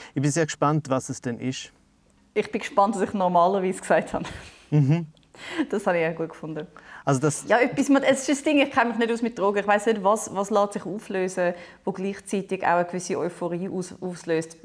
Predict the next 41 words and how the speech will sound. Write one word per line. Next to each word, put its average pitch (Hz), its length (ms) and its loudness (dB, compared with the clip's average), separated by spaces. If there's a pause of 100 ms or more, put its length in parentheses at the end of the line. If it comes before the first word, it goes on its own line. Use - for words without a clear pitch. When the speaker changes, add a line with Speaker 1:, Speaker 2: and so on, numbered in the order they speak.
Speaker 2:
Jetzt, 208 280 -2
das 214 120 -2
müsst 226 220 2
ihr 190 140 0
mir 202 160 -2
sagen, 180 320 0
liebe, 165 400 -2
äh, 156 280 2 (580)
liebe 180 280 -2
Speaker 1:
Ja. 165 160 2
Speaker 2:
schre-, - 280 -4 (100)
schreckliche 208 480 0
Leute, 190 240 -4
die - 40 -8
das 180 120 -2
schon - 140 2
mit - 140 2
jemandem 190 340 0
gemacht 165 320 0
haben, 175 140 -4
gegen 165 220 -2
ihren 151 160 -4
Willen. 151 300 -4 (840)
Speaker 1:
Aber 156 220 4
auch 160 60 8
Speaker 2:
Aber 202 100 6
Speaker 1:
das 147 120 8
Speaker 2:
etwas, 208 160 0
ich 196 180 4
weiss 208 160 0
auch 359 40 6
nicht, 453 300 6
ein - 60 -8
bisschen, 415 240 4
ah, 370 160 8 (120)
vielleicht 403 200 -4
ein 359 60 -2
bisschen 381 300 -2 (420)
L 466 300 -2
S - 140 -10
D, 480 60 0